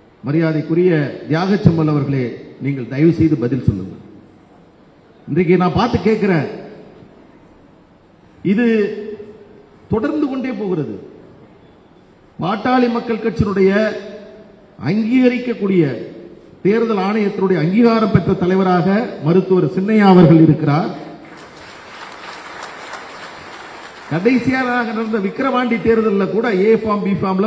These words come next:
மருத்துவர் சின்னையா அவர்கள் கையெழுத்திட்டு இருக்கிறார். இன்றைக்கு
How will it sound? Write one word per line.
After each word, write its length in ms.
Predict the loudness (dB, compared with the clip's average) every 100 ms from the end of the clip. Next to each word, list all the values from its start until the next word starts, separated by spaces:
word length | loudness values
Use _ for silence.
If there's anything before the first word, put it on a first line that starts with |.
| 4
மருத்துவர் 380 | 4 6 6 6
சின்னையா 260 | 4 4 2
அவர்கள் 300 | 2 0 0
கையெழுத்திட்டு 460 | 2 4 4 0 0
இருக்கிறார். 440 | -2 0 2 0 -2 -10 -16 -18 -18 -18 -18 -18 -18 -18 -18 -18 -20 -20 -20 -20 -16 -4 0
இன்றைக்கு 340 | 2 0 2